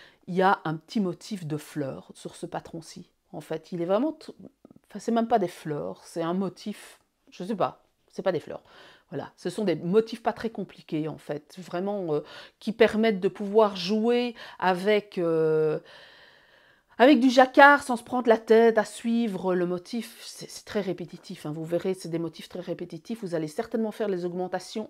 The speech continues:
av-, dans le motif de manière à ce qu'on ne le voit pas. En plus, c'est des motifs qui se répètent peut-être vingt fois, trente fois, quarante fois sur le tour du tricot. Donc, c'est vraiment de petits motifs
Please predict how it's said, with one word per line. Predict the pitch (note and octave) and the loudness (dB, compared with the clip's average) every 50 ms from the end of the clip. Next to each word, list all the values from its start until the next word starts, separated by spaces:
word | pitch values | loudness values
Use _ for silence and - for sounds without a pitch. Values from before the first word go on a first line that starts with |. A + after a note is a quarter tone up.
| _ _ - | _ _ -2
av-, | - E3+ F3 F#3+ F#3 G3 - - _ _ _ - | -2 -2 -2 -4 -8 -16 -16 -18 _ _ _ -4
dans | F#3+ E3+ A3 A#3+ B3+ | 4 6 8 8 8
le | B3+ | 6
motif | A3+ G#3+ G#3 G3+ - - - B3 A#3+ - - - - - - - - - _ - | 2 2 0 -2 -6 -12 -14 -14 -14 -14 -18 -20 -20 -20 -20 -20 -20 -10 _ 0
de | G#3 | 2
manière | G#3+ G#3 G#3 G#3+ A3 A3 A3+ A3+ A3 | 2 4 4 4 4 4 2 2 0
à | G#3+ | -6
ce | - - - | -10 -12 -4
qu'on | - A#3 G#3 G3+ F#3+ F3+ | 2 2 2 2 2 0
ne | F3 E3+ | -2 -2
le | E3 D#3+ | -4 -4
voit | D3 - F3 F#3+ A3 C4 - | -6 -6 -2 0 0 0 2
pas. | - F3 F3+ F#3+ A3 - - - - - - - - | 2 4 4 4 2 0 -2 -8 -20 -20 -18 -12 -6
En | F#3 F3+ | -6 -6
plus, | F3+ - A#3+ | -2 -4 -6
c'est | - - F3+ | -4 -4 -4
des | E3+ F3 | -2 -2
motifs | F#3 G3 - - A#3+ - - - | -2 -2 -6 -8 -12 -12 -12 -12
qui | - F#3+ | -12 -10
se | - - F3+ | -8 -6 -6
répètent | - G3 F#3 - A#3 A3+ - | -4 -4 -2 -2 -2 -4 -4
peut-être | F3 D#3+ - F3 D#3 D3+ | -6 -6 -6 -6 -4 0
vingt | E3 G#3 G#3 G3+ | 0 0 0 0
fois, | - - - A3 A3 G#3+ | -4 -6 -2 0 0 0
trente | G#3+ - - F#3+ F#3 | 0 -4 -8 -10 -10
fois, | - - A3 G3 | -8 -4 -4 -4
quarante | - - G3 F#3+ F#3+ F#3+ F3+ | -4 -4 -6 -4 -4 -6 -6
fois | - - A3+ G#3+ | -4 0 0 0
sur | G#3 - - F#3 E3 | 0 0 -6 -8 -6
le | E3 D#3 | -6 -6
tour | D#3 - B3 A#3 A3 | -6 -6 -4 -4 -4
du | F3+ E3+ D#3 | -4 -6 -10
tricot. | - - D3+ D3+ - F#3 F#3+ A3+ B3+ B3+ - - - - - - - - - | -12 -14 -14 -8 -4 0 0 0 0 -2 -4 -14 -20 -20 -20 -20 -20 -10 -2
Donc, | F3 G#3+ A3+ A3+ A3+ - - _ _ _ _ - | 4 4 4 4 2 -2 -12 _ _ _ _ -20
c'est | - - - G3+ G3 | -8 0 2 2 2
vraiment | G3 G3+ A3 A#3 C4 C#4+ B3 | 2 0 -2 0 0 0 0
de | G3+ F3+ | -2 -4
petits | - - - - D#4 C#4 C#4 - - C#4 C4 A#3+ | -6 -8 -6 -4 -4 -4 -4 -6 -6 -4 -2 0
motifs | A3+ G3+ G3+ G#3 G#3 G#3 - - - C4 C4 C4 - - - | 0 0 0 -2 -4 -6 -8 -6 -2 -2 -2 -2 -4 -14 -20